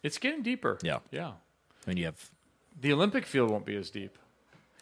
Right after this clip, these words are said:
Speaker 2: It never is, and we've talked about that on
Speaker 1: You're
Speaker 2: the
Speaker 1: gonna
Speaker 2: show
Speaker 1: chop
Speaker 2: before.
Speaker 1: out some Brazilians.
Speaker 2: Totally. Um,
Speaker 1: I thought Jake had a really nice quote.
Speaker 2: After Rome?
Speaker 1: Yeah.
Speaker 2: What'd he say?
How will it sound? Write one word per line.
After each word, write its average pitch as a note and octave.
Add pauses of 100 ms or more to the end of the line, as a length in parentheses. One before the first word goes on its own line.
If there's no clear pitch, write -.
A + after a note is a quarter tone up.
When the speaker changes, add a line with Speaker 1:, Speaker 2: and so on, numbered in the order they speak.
(340)
Speaker 2:
It A#2+
never B2
is, G2
and F#2+
we've G2+
talked G2+
about F#2
that F#2
on E2+
Speaker 1:
You're E2
Speaker 2:
the D#2+
Speaker 1:
gonna G#2
Speaker 2:
show F2
Speaker 1:
chop B2
Speaker 2:
before. A#2
Speaker 1:
out C#2
some A2
Brazilians. G#2
Speaker 2:
Totally. D#2 (960)
Um, C#2+ (2500)
Speaker 1:
I C#3
thought D3
Jake C3+
had B2
a -
really G#2+
nice G2
quote. - (640)
Speaker 2:
After D#2
Rome? F2 (200)
Speaker 1:
Yeah. G#2 (140)
Speaker 2:
What'd D2+
he -
say? -